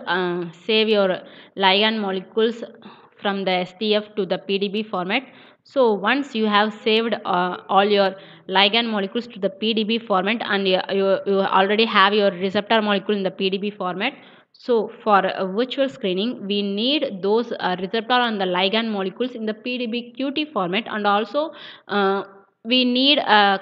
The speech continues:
configuration file, that is the, um, the configuration file that contains the X Y Z, uh,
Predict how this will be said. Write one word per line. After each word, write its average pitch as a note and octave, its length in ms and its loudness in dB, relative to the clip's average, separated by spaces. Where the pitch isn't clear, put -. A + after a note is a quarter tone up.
configuration A#3+ 760 0
file, F#3+ 240 0
that F#3+ 180 0
is A3+ 120 2
the, F#3 260 -6
um, G3 280 -8
the G3 80 0
configuration A3+ 840 0
file G3+ 260 0
that F#3+ 200 -4
contains G#3 560 0
the G3 280 2
X - 240 -4
Y A#3 220 2
Z, G3+ 120 0
uh, F#3 220 0